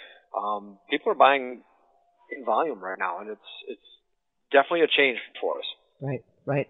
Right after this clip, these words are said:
Speaker 2: How are you keeping up? One of the reasons I like talking with, uh, local butchers, Jerry, is you source your animals all locally, and that can have a big impact on your area farmers.
Speaker 1: Yeah, it does. Um, we have had no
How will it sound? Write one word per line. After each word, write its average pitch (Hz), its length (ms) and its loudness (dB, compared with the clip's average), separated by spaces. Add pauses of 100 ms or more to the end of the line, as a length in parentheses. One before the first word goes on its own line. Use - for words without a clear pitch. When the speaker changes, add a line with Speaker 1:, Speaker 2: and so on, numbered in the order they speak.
(240)
Speaker 2:
How 226 140 10
are 302 80 8
you 220 180 2
keeping 196 360 0
up? 190 240 6
One 185 140 4
of 202 80 2
the 165 260 6
reasons 175 360 -2
I 156 80 4
like 170 220 0
talking 170 380 -2
with, 139 240 0
uh, 139 140 4
local 151 300 0
butchers, 147 440 0
Jerry, 147 280 0
is 123 160 0 (280)
you 247 180 4
source 214 500 2
your 185 320 4
animals 156 560 0
all 165 320 6
locally, 160 420 0
and 123 100 0
that 175 120 2
can 226 120 -4
have 208 120 2
a 180 40 0
big 175 200 0
impact 185 460 2
on 139 140 0
your 139 140 0
area 135 280 0
farmers. 104 520 -4 (1000)
Speaker 1:
Yeah, 143 220 6 (260)
it 135 140 -4
does. 127 280 4
Um, 117 280 -2
we 143 140 0
have 139 120 8
had 117 240 6
no 123 160 0